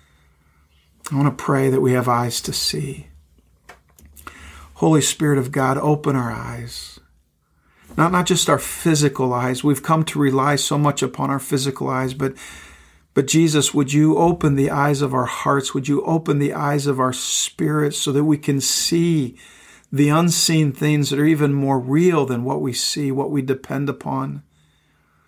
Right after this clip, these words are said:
I, I pray for each and every person listening to these words, listening to my voice. Spirit of God, open their eyes. Open the eyes that Satan has blinded. Open the eyes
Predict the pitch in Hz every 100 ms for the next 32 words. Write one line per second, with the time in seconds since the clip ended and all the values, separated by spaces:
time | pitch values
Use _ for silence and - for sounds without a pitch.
0 | _ _ - 143 156 156 156 147 - 165
1 | 151 - 139 135 135 - 139 135 135 135
2 | 135 - 135 127 - 139 127 160 143 139
3 | 139 151 151 156 143 127 139 127 123 123
4 | 135 139 135 - - - _ _ _ _
5 | _ _ _ _ - - - 160 156 139
6 | 131 143 139 139 156 156 139 131 123 123
7 | 131 127 127 156 160 151 147 147 143 131
8 | 135 - 147 151 143 131 127 131 139 143
9 | 139 160 156 143 131 135 143 139